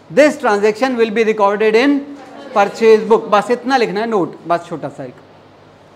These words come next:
कुछ बच्चों की habit है वो इस note को ignore करते हैं। Note लिखने से मैं ये नहीं कह रहा हूँ आपके कोई number बहुत ज़्यादा मिलेंगे, Note लिखने से ये पता चलता है कि आप लोगों को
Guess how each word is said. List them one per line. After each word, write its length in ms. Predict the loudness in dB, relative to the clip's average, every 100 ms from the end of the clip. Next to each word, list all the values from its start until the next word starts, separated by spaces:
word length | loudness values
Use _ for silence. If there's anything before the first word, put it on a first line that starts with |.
| -20 -20 -20 -20 -20 -10 -8
कुछ 140 | -2
बच्चों 260 | -2 0 0
की 120 | 2
habit 400 | 4 4 2 2
है 140 | 2 2
वो 200 | 2 2
इस 160 | 0
note 220 | 0 0 0
को 100 | -2
ignore 360 | 0 0 0
करते 300 | 0 -4 -10
हैं। 120 | -16 -18 -20 -20 -20 -20 -20 -20 -20 -20 -20 -20 -20 -20 -16 -6
Note 380 | 4 6 6
लिखने 420 | 2 -2 -2 -2 0
से 240 | 0 0
मैं 160 | 0 -2
ये 200 | -2 -2
नहीं 140 | -2
कह 140 | -2 -2
रहा 100 | -2
हूँ 100 | -2
आपके 220 | -4 -8
कोई 160 | -4
number 340 | -2 2 4 4
बहुत 200 | 4 2
ज़्यादा 240 | 2 2
मिलेंगे, 400 | 0 -2 -2 -4 -10 -20 -20 -20 -20 -20 -20 -20 -20 -20 -20 -20 -20 -20 -8
Note 340 | 0 0 2
लिखने 420 | -2 0 -2 -4 -4
से 220 | -2 -2
ये 260 | 0 0 0
पता 260 | 0 0 -2
चलता 360 | -2 -6 -4 -4
है 180 | -4
कि 180 | -6 0 2
आप 200 | 2 0
लोगों 240 | -4 -4
को 140 | -2